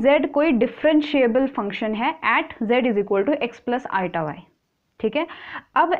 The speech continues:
f of z जो है वो डिफरेंशिएबल है, इसका मतलब क्या है कि f dash z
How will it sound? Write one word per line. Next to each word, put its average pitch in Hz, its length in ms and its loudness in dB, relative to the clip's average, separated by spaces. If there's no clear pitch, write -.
f 294 180 2
of 349 220 6
z 294 140 6
जो 247 140 0
है 254 100 2
वो 339 120 2
डिफरेंशिएबल 240 960 0
है, 220 220 0
इसका 262 360 -2
मतलब 254 380 0
क्या 269 120 2
है 262 200 0
कि 311 60 0
f 370 220 -2
dash 302 320 4
z 214 400 0